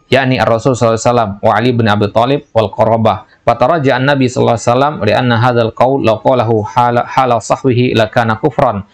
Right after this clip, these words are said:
li annahu fi ghayati ma yakunu minal idlal lir Rasul alaihi salatu wassalam. Baik, jadi kisahnya, kisah Hamzah, la, la, eh, nukakki-, nudakik fi hadil qissah. Limada?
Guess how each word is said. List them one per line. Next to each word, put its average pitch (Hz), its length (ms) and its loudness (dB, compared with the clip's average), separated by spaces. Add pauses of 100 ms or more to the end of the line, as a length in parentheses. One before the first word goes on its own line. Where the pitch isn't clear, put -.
(140)
li 127 80 0
annahu 127 320 0
fi 107 160 0
ghayati 120 560 0
ma 104 160 2
yakunu 110 400 0
minal 98 240 0
idlal 113 320 0
lir 110 160 -2
Rasul 104 320 0
alaihi 101 240 0
salatu 98 400 -4
wassalam. 85 480 -4 (720)
Baik, 101 240 -2 (240)
jadi 131 160 2
kisahnya, 143 460 0 (180)
kisah 110 240 0
Hamzah, 113 560 0
la, 107 120 2 (200)
la, 104 240 0 (640)
eh, 101 240 0
nukakki-, 127 480 -2
nudakik 120 480 0
fi 104 160 0
hadil 101 400 0
qissah. 151 320 -2 (400)
Limada? 104 400 0